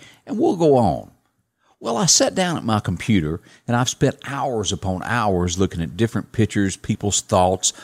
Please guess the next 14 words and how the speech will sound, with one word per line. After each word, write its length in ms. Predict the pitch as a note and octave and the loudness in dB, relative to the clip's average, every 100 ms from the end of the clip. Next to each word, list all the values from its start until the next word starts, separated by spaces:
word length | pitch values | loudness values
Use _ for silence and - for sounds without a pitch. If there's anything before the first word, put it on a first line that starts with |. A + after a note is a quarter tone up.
| - | -6
of 160 | C3 B2+ | -4 0
what 180 | D#3+ - | -2 2
they 160 | F#3 | 2
believe 460 | F3+ A2+ A2+ A#2 A2+ - | 2 2 4 4 0 0
they 140 | A#2+ | 0
saw 260 | B2+ B2 B2 | 2 2 2
the 80 | B2 | 4
hairy 320 | C#3+ D#3 F#2+ | 4 4 4
man. 360 | D2 B1 G1+ _ _ _ _ - | 0 -6 -12 _ _ _ _ -12
Now, 60 | D3+ | -4
I've 160 | F3 | -2
read 260 | C#3 B2+ B2 | 2 4 2
articles 520 | - A#2+ B2 G#2 F#2+ | 0 0 0 0 -2
from 240 | - G2 | 0 -4